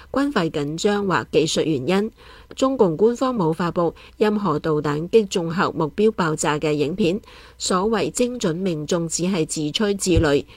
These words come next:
九枚導彈命中率只有百分之五十，同俄國戰爭中俄羅斯嘅情況類似。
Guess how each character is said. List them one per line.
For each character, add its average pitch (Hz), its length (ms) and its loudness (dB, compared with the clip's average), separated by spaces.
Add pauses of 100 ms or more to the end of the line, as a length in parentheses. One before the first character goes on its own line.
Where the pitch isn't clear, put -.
(240)
九 180 140 2
枚 214 220 4
導 156 200 2
彈 151 180 0
命 185 280 0
中 165 220 0
率 165 120 2
只 180 180 -2
有 175 140 2
百 170 120 2
分 156 200 0
之 180 240 0
五 160 120 -4
十， 170 240 2 (380)
同 170 220 -2
俄 160 100 2
國 202 180 0
戰 214 240 0
爭 269 220 -2
中 294 240 0
俄 156 160 -4
羅 151 160 -4
斯 202 140 -2
嘅 226 180 2
情 160 240 -4
況 170 240 -2
類 151 180 0
似。 165 300 0